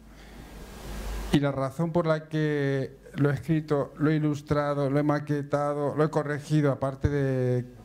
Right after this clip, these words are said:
de que soy perfeccionista y de que en el libro digo que el perfeccionismo hace a las personas absolutamente insoportables,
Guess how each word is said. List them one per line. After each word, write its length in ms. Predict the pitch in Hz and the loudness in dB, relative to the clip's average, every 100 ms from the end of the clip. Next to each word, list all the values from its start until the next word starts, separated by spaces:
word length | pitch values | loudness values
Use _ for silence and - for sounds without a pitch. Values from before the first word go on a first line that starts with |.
| - - | -20 -4
de 100 | 147 | -2
que 120 | 139 117 | -2 -2
soy 120 | 131 | 0
perfeccionista 760 | 135 117 123 135 151 - 92 - - - - - - - - - - - - - | 0 0 -2 0 0 0 -2 -2 -10 -20 -14 -6 -2 -2 -4 -16 -16 -14 -14 -2
y 80 | 139 | 0
de 120 | 131 | 2
que 60 | 123 | 0
en 60 | 113 | 0
el 60 | |
libro 200 | 123 135 | 0 0
digo 160 | 127 123 | 0 -2
que 80 | 117 | -2
el 100 | 110 | -2
perfeccionismo 560 | 113 113 123 120 131 | -2 0 2 0 0
hace 120 | 120 120 | -2 -2
a 40 | |
las 80 | 117 | -2
personas 300 | 131 113 107 | -2 0 0
absolutamente 500 | 107 117 113 120 120 | 0 -2 -4 -4 -4
insoportables, 880 | 113 117 113 110 131 120 113 - | -2 0 0 0 -2 -2 -4 -6